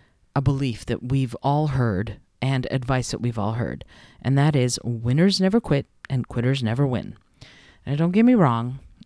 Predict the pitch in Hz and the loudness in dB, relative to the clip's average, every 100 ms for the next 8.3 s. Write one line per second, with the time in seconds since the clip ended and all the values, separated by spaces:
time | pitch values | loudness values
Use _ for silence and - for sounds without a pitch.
0 | - 151 180 185 190 185 175 185 180 165 | -12 -6 -4 -2 -2 0 0 2 2 2
1 | 160 147 135 123 120 107 - 90 87 - | 2 2 0 -2 -2 -4 -4 -4 -4 0
2 | 165 180 117 - _ - - - - - | 4 6 4 0 _ -20 -20 -20 -20 -16
3 | - 285 - - - 339 339 185 139 107 | 0 0 2 -4 -2 0 0 2 4 4
4 | 135 131 127 - 123 143 226 254 233 208 | 0 0 -2 -4 -2 2 2 4 2 0
5 | - 180 135 113 - 117 123 123 135 220 | -2 -2 -2 -4 -4 -4 -4 -4 -4 -4
6 | - 147 139 131 120 - 143 180 147 143 | 0 -2 0 -4 -4 -2 -2 -2 -2 -2
7 | 135 131 135 120 120 - - - 240 113 | -2 -2 -2 -4 -8 -12 -16 -4 0 0
8 | 104 147 | 0 -2